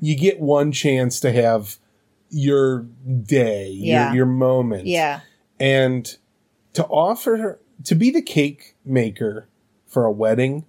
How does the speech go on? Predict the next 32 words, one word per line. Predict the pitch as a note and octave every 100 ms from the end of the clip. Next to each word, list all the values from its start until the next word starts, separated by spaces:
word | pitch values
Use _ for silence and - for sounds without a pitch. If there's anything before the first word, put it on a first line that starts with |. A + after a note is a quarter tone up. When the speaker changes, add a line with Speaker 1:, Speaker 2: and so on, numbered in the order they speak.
| _
Speaker 2:
Uh-huh. | E3+ F3
Speaker 1:
has | E3+ D#3+
got | C#3+ C#3+ G3 A3+
to | -
be | G2 - B2 C3+ A2+
stressful. | - A#2 A2 A2+ - F#2 - _ _
Speaker 2:
Sure. | - G#3 F3+ C3 -
Speaker 1:
I |
mean, | D#3 D3+
we've | F#3 G3
all | E3+
seen, | E3 - D3+ C3+ C3+ C3 B2 _ _ _ _ _ -
you | D3+
know, | C3+ A2 G#2
funniest | - E3+ D#3 C#3
home | D#3+ D3
videos | B2+ C#3+ C3+ C3 C3 F#3
Speaker 2:
Yeah, | F3 - D#3 D#3+
Speaker 1:
or, | C3
um, | C3+
Speaker 2:
yeah. | F3+
Speaker 1:
well, | D3+ C3+ B2 C3
nowadays | D3+ D3 C#3 C3+ C3
just | C3 B2+ A#2
YouTube | A2+ C3+ C#3 C3 C3 A#2
Speaker 2:
<laughs> |
Yeah, | -
Speaker 1:
compilations, | A#2+ G#2+ A#2 A#2 A#2 - - F#3+
Speaker 2:
right, | F3+ C3+ -
Speaker 1:
but | E3+
Speaker 2:
right. | E3 D3+
Speaker 1:
of, | - C#3 C#3 C3+ B2